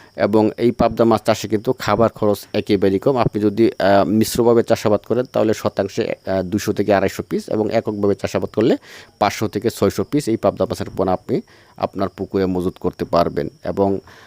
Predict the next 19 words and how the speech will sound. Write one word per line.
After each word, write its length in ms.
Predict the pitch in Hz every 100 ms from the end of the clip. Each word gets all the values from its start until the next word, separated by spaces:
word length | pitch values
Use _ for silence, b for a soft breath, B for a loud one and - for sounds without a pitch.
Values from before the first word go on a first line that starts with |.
| B _
আহ, 180 | - 92
সবচেয়ে 400 | - - - -
গুরুত্বপূর্ণ 520 | 127 131 127 123 127
যে 160 | 117 117
বিষয়টি, 360 | 110 - 107 101
সেটি 280 | - -
হচ্ছে 240 | 107 - 151
আপনাকে 280 | 123 110 110
অবশ্যই 400 | 95 98 - 135 -
পুকুর 420 | 117 - 117 113 -
প্রস্তুত 360 | 117 - 120 113
করতে 240 | 113 -
হবে 120 | 104 104
ভালোভাবে 600 | 85 98 101 104 196 277
এবং 240 | 107 104 107 -
পুকুর 260 | 127 156
প্রস্তুতির 360 | 147 147 - 131
উপর 220 | 127 131
আপনার 280 | 120 - 131